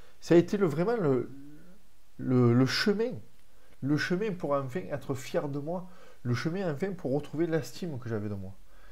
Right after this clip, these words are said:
Et c'est ça que je te propose à toi, c'est de retrouver l'estime de soi, tu vois, de retrouver tes valeurs,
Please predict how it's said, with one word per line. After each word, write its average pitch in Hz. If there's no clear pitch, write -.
Et 131
c'est 170
ça 247
que 240
je 131
te 151
propose 131
à 135
toi, 202
c'est -
de 123
retrouver 160
l'estime 190
de 147
soi, 127
tu -
vois, 175
de 110
retrouver 196
tes 180
valeurs, 170